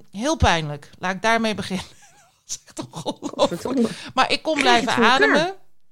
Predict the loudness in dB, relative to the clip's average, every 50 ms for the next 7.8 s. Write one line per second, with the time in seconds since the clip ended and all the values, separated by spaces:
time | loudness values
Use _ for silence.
0 | -20 -6 0 2 4 4 4 2 2 -8 -20 -20 _ -10 -10 -6 -4 -4 -4 -4
1 | -4 -2 -2 -2 -2 -4 -6 -6 -10 -6 -2 -2 0 0 -2 -4 -4 -6 -8 -8
2 | -10 -14 -14 -10 -8 -6 -6 -6 -6 -8 -10 -10 -10 -10 -12 -12 -10 -2 2 2
3 | 2 4 6 6 6 6 6 6 4 4 4 2 4 2 2 4 4 4 6 6
4 | 6 6 4 2 0 -6 _ -4 -4 -2 0 0 0 2 2 4 4 4 2 2
5 | 2 0 2 2 0 0 0 0 -2 -2 2 2 2 2 2 -2 -4 -4 -6 -2
6 | -2 -4 -2 0 2 4 4 6 6 4 4 2 0 2 2 2 2 2 2 2
7 | 2 2 0 0 0 0 0 0 -2 -2 0 0 -2 -4 -8